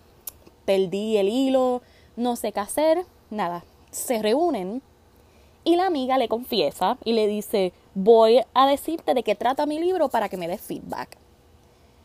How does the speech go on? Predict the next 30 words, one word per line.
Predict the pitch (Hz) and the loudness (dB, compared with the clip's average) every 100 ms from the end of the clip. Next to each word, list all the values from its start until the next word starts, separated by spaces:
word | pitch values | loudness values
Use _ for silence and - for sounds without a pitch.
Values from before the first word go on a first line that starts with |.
| _ _ - | _ _ -4
Efectivamente, | 277 240 220 202 196 269 247 196 - 208 208 | -2 0 -2 0 0 2 0 -6 -6 -6 -2
el | 208 | -2
libro | 202 190 214 | 0 -2 -2
era | 233 269 | -2 -4
específicamente | 269 - 214 180 - - 302 254 214 220 349 453 _ _ - - _ _ | -6 -8 -10 -8 -8 -6 -4 -6 -8 -4 -4 -4 _ _ -20 -20 _ _
sobre | - - 294 285 285 | -12 0 2 6 4
una | 254 233 247 | 4 0 0
mujer | 262 277 254 254 302 349 - | 0 -2 0 0 0 -4 -8
de | 226 | -4
los | 240 | -4
años | 214 190 196 | -6 -10 -8
ochenta | 254 320 277 262 269 269 262 _ _ - | -6 -2 -2 -2 -4 -4 -6 _ _ -4
que | 214 | -4
está, | - 185 - | -2 -8 -6
es | 196 180 | -6 -6
una | 190 - | -10 -8
empresaria, | 196 220 - 294 269 269 285 - | -6 -6 -4 -2 -2 -2 -4 -6
se | - 240 | -8 -6
enamora | 208 202 190 196 | -6 -6 -4 -6
de | |
su | 208 311 | -6 -4
jefe | 359 359 - 339 - - - - | -2 -2 -2 -2 -4 -20 -12 -4
y | 247 | -2
es | 233 - - | -4 -10 -6
enviada | 285 277 269 285 311 302 | -4 -2 -4 -4 -4 -6
a | - 226 | -6 -4
la | 202 - | -6 -6
Amazonas. | 170 170 214 - 175 - 302 - _ _ _ _ _ - - | -10 -10 -4 -4 -2 -4 -6 -8 _ _ _ _ _ -20 -12
O | - | 2
sea, | 330 254 | 2 2